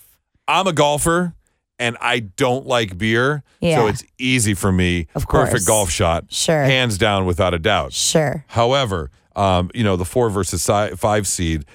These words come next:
Speaker 1: for the ice cold beer, uh, and then five is the perfect golf shot.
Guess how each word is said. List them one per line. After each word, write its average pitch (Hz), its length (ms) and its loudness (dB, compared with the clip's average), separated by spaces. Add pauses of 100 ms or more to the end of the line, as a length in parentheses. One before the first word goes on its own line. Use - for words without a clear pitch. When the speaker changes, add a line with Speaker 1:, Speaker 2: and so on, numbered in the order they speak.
(140)
Speaker 1:
for 120 500 0
the 92 80 -2
ice 98 200 0
cold 92 240 0
beer, 92 380 0 (240)
uh, 85 320 0
and 90 160 -2
then 85 100 0
five 95 400 0
is 80 100 -6
the 76 80 -8
perfect 80 300 -4
golf 80 240 -2
shot. 76 360 -4